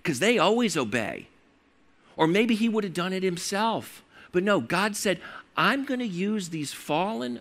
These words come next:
broken, sinful, disobedient human beings, the very people that messed up my creation, I'm gonna use them as part of my cosmic restoration project.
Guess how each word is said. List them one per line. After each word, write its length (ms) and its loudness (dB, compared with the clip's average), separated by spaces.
broken, 580 -2
sinful, 840 -2
disobedient 920 0
human 280 -2
beings, 300 0
the 100 -2
very 420 0
people 720 -2
that 260 0
messed 460 0
up 440 0
my 220 -2
creation, 880 -4
I'm 240 0
gonna 160 -2
use 460 -4
them 540 -4
as 120 -4
part 260 -4
of 60 -6
my 120 -8
cosmic 500 -8
restoration 640 -8
project. 600 -10